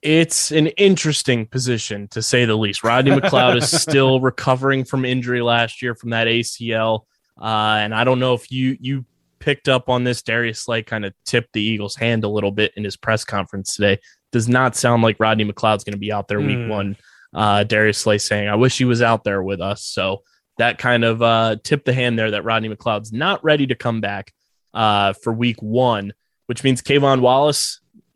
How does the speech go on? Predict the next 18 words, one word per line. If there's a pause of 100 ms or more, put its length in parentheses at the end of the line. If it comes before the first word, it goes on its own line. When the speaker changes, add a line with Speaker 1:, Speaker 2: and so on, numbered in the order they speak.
(100)
Speaker 1:
you
know,
a
young
safety,
he's
a
gamer.
When
they
drafted
him,
I
was
super
excited.
You
know,